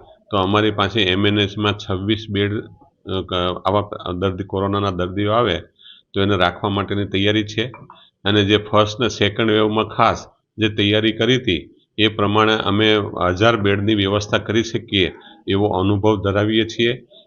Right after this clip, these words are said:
અને એ મુજબની સાધન સામગ્રી પણ અમારી પાસે એટલા માટે ઉપલબ્ધ છે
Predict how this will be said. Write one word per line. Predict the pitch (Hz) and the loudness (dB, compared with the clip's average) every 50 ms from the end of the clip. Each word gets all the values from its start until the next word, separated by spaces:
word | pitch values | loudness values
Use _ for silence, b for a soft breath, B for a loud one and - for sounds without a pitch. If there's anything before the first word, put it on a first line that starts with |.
| b _ | b _
અને | 101 107 110 | -2 -2 -2
એ | - - 113 117 | 0 2 2 2
મુજબની | 113 110 104 95 92 107 104 107 110 120 110 | 2 2 0 2 2 0 0 2 0 0 0
સાધન | - - 90 87 87 107 104 104 | 0 -2 -4 -2 0 0 -2 -2
સામગ્રી | 104 - 92 92 101 110 107 110 113 | -2 -4 -4 -4 -2 -2 0 -2 -2
પણ | 110 - 110 107 - | -2 -2 -4 -4 -4
અમારી | - - 98 104 104 101 | -4 -2 -2 0 0 0
પાસે | 104 110 104 101 113 107 | -2 -4 -4 -4 -6 -8
એટલા | 104 - 123 127 | -6 -2 0 0
માટે | 131 123 117 107 117 | 0 0 0 0 0
ઉપલબ્ધ | 107 104 92 - 101 98 90 85 98 95 | -2 -2 -2 -2 -4 -4 -2 -2 -4 -6
છે | - - 104 101 | -4 -2 -2 -2